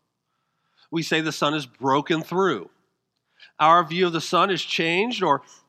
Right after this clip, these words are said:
obstacles to the sun have been removed, but we have no, not changed the sun. The sun does not depend on us. We do not bring the sun or act upon it. The sun can appear, its warmth can be felt or stifled, but the sun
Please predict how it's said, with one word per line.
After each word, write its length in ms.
obstacles 540
to 80
the 100
sun 240
have 120
been 120
removed, 680
but 160
we 120
have 160
no, 400
not 300
changed 380
the 100
sun. 380
The 80
sun 200
does 160
not 160
depend 300
on 160
us. 340
We 100
do 80
not 220
bring 180
the 100
sun 360
or 120
act 240
upon 360
it. 140
The 100
sun 280
can 220
appear, 580
its 180
warmth 340
can 180
be 280
felt 300
or 100
stifled, 600
but 120
the 100
sun 440